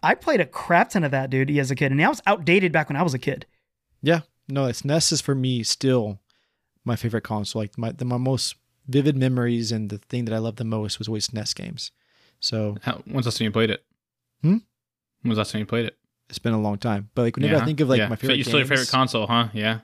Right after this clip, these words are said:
Speaker 2: I think
Speaker 3: You
Speaker 2: so,
Speaker 3: haven't
Speaker 2: yeah.
Speaker 3: played it in ten years. Yeah.
Speaker 2: <laughs> Well,
Speaker 3: Yeah,
Speaker 2: like,
Speaker 3: sure.
Speaker 2: for one,
Speaker 3: Sure,
Speaker 2: you need
Speaker 3: dude.
Speaker 2: a, you need a, what's the T Vs called? The tube
Speaker 1: Uh,
Speaker 2: T Vs.
Speaker 1: yeah, you need those old school. They don't have any. <laughs> Where's the H D M I port? <laughs>
Speaker 2: <laughs> Yeah, dude. Uh, most of the music coaxials and stuff, so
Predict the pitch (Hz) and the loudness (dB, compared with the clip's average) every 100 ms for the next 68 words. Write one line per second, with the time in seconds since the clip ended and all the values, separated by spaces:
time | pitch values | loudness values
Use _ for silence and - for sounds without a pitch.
0 | - 139 - 107 107 110 120 110 110 120 | -6 -4 -2 0 0 2 0 0 -4 -2
1 | 120 117 117 - 101 - 208 208 175 139 | 0 0 -4 -8 -8 -2 2 4 2 0
2 | - 101 - 156 175 165 147 131 123 110 | -6 -6 0 4 4 4 2 2 2 0
3 | - 143 135 123 113 110 110 110 - _ | -4 -4 -2 2 2 2 0 -6 -10 _
4 | _ 127 - 113 - 107 107 101 - 113 | _ -6 -6 -8 -8 -6 -6 -8 -6 -8
5 | 107 - 147 135 135 113 113 - - - | -6 0 0 2 0 -2 -4 -2 -4 -4
6 | - 147 135 139 160 151 147 139 135 - | 0 2 4 4 4 4 2 0 0 2
7 | 139 135 151 156 190 160 165 - - 185 | 2 4 4 4 4 4 2 2 2 4
8 | 262 262 226 262 - 247 202 240 - 202 | 4 4 4 2 2 4 6 4 4 2
9 | 170 - - 262 247 - 262 - 277 151 | 2 0 0 2 2 0 -2 0 0 2
10 | - 147 117 147 147 - _ 170 180 127 | 2 0 0 -4 -4 -12 _ -2 -2 -2
11 | 156 143 - 127 123 113 131 143 151 151 | -4 -4 0 2 4 2 0 0 2 2
12 | 139 - 135 123 127 - 123 120 120 - | 2 0 2 2 2 -2 -2 -2 -4 -4
13 | 117 - 110 104 | -4 -4 -2 -4